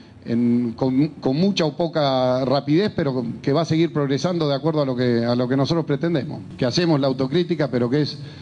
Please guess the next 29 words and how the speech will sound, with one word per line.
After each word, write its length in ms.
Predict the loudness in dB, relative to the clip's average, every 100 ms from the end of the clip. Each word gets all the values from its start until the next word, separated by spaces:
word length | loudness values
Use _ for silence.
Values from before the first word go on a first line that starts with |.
| -20 -20 -20 -2
eh, 960 | 0 2 4 4 4 4 2 2 2 0 -2
que 100 | -2
es 120 | 0
interna, 560 | 2 2 2 2 0 0
que 200 | 0 0 -2
es 140 | -2 2
más 240 | 2 2
saludable 580 | 0 2 2 2 2 2
y 140 | 2 2
más 140 | 2
conveniente 560 | 2 4 4 4 2 0
para 180 | 2
nosotros 540 | 2 2 0 0 -2 -2 -10 -18 -18 -20 -6
hacerla 640 | -4 0 0 2 2 2 0
dentro 440 | 0 0 0 0
de, 640 | 2 2 2 2 2 0
de 100 | 2
un 120 | 2 2
ámbito 400 | 2 0 0 0
que 100 | 2
no 120 | 2
es 240 | 0 -2 -2
el 140 | 0
público, 420 | 2 2 2 2 0
lógicamente, 760 | 0 0 2 2 2 0 -2 -6 -16 -20 -20 -20 -16
eh, 760 | -6 0 0 0 0 0 0 0
y 100 | 2
aceptamos, 920 | 0 0 -4 0 2 2 2 -2 -6 -10 -10 -10 -8 -8 -4
eh, 500 | -4 -2 -2 -4